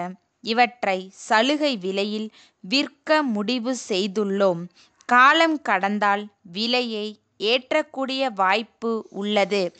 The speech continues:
ஆகையால் இவை விரைவில் விற்பனையாகும் என்ற நம்பிக்கை எங்களுக்கு ஏற்பட்டுள்ளது. உங்கள் பகுதியில் இந்த புதிய பொருளுக்கு அமோகமான வரவேற்பு இருக்கும் என்று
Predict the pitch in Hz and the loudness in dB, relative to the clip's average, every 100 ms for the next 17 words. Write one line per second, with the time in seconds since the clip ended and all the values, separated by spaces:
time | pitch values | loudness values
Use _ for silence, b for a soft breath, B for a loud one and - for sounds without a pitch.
0 | B B B - 180 247 294 247 170 165 | B B B 0 4 4 2 0 0 -2
1 | 214 b b - 233 233 226 185 233 262 | -8 b b -10 -4 -2 -2 -2 0 2
2 | 311 302 311 277 196 214 - 277 285 277 | 2 2 -2 -4 -6 -8 -4 -2 0 2
3 | 262 254 285 277 269 - 190 202 196 190 | 2 2 0 -4 -6 -8 -6 -4 -2 -2
4 | 180 180 226 254 233 - 165 196 b b | -2 -2 -2 -2 -6 -8 -6 -8 b b
5 | b - 214 269 294 320 294 - 262 254 | b -2 2 4 4 2 -2 -4 -4 -4
6 | 208 208 233 - 233 - 185 175 170 180 | -2 0 0 0 -2 -2 -2 -2 2 2
7 | 170 170 B B B - 269 269 240 - | 0 -6 B B B 2 6 6 4 4
8 | 226 226 285 302 277 196 185 214 _ 208 | 4 4 2 0 0 -2 -4 -10 _ -4
9 | 226 220 - 269 285 302 320 - - 190 | -2 -2 -2 -2 0 4 4 2 0 -2
10 | 220 233 226 240 247 240 b b 190 220 | 0 -2 -2 -2 -2 -4 b b 2 4
11 | 285 320 320 285 233 214 220 220 220 - | 6 6 4 4 4 2 0 -2 -8 0
12 | 185 202 262 262 277 277 - 269 196 202 | 4 6 4 6 2 2 -4 -6 -4 -6
13 | 247 _ 262 262 240 - 196 202 214 202 | -6 _ -6 -4 -6 -6 -2 0 0 -2